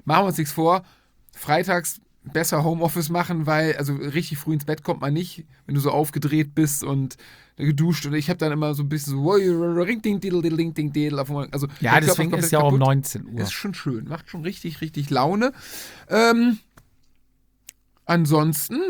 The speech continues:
Speaker 1: ich weiß gar nicht, ob wir aus, ob wir, ähm,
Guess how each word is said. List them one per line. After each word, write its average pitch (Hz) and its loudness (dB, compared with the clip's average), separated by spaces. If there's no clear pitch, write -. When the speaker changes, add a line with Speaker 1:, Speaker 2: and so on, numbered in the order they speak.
Speaker 1:
ich 143 -6
weiß 196 2
gar 175 -2
nicht, 147 -4
ob 156 -4
wir 151 0
aus, 208 2
ob 165 -4
wir, 156 2
ähm, 151 0